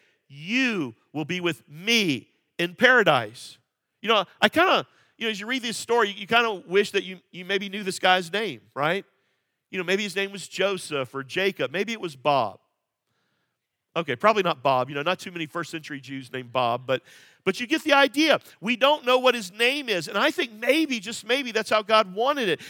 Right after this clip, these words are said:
because if we knew what his name was, then the story would seem to be just about him. But here Jesus says salvation is about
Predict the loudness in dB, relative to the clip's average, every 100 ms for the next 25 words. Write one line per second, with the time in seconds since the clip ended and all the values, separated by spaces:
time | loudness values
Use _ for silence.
0 | -10 0 0 0 -10 -6 -2 0 -2 -2
1 | -2 0 -2 0 0 -2 -4 -20 _ _
2 | _ _ _ -6 -6 -6 -2 2 4 4
3 | 0 -6 -6 -8 -8 -10 -10 -10 -10 -2
4 | 0 0 -2 -8 -4 -4 -4 _ _ _
5 | _ _ _ _ _ _ _ _ _ _
6 | _ -4 -2 -2 -6 -8 -10 -10 -8 -8
7 | -4 -4 -4 -6 -8 -14 -14 -10 -8 -8
8 | -10